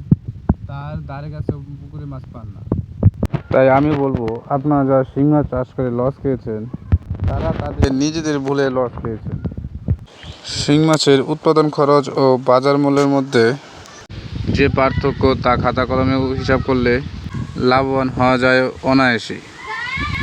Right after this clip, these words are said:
বাস্তবে যদি আপনার পুকুরে মাছই না থাকে, অর্থাৎ যদি মাছ জীবিতই না থাকে,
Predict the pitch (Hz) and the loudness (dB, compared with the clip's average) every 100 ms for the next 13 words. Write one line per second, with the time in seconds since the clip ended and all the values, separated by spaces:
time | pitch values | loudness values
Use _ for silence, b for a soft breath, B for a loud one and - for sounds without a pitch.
0 | - - - - 123 127 - 170 165 151 | -6 -8 -10 -4 2 2 2 2 4 4
1 | 131 127 127 120 143 139 135 143 123 113 | 2 4 4 4 2 2 2 4 4 4
2 | 117 123 147 143 135 135 - 113 104 - | 4 4 4 4 4 0 2 0 0 -4
3 | - - - - 127 - 135 127 127 131 | -8 -10 -8 0 0 4 2 2 2 4
4 | 127 123 107 123 131 151 143 131 131 131 | 6 4 2 2 2 4 4 4 2 0
5 | - 113 | 0 0